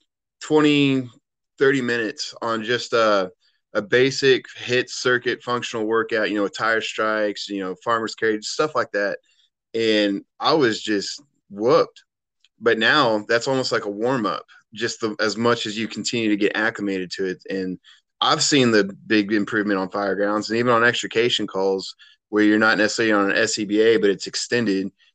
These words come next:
and you're, you know, dealing with the weight of the tools for a prolonged time in the dead of heat. You know, you feel the difference that it actually pays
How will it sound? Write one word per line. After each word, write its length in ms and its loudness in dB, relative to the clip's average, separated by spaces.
and 120 -2
you're, 360 2
you 140 -2
know, 80 0
dealing 460 2
with 200 2
the 180 2
weight 260 4
of 80 0
the 100 -2
tools 760 2
for 180 -2
a 60 -4
prolonged 440 2
time 320 0
in 80 0
the 80 -4
dead 200 4
of 80 -2
heat. 320 -6
You 100 0
know, 40 4
you 160 0
feel 400 4
the 100 0
difference 640 0
that 240 0
it 180 -2
actually 360 0
pays 360 -4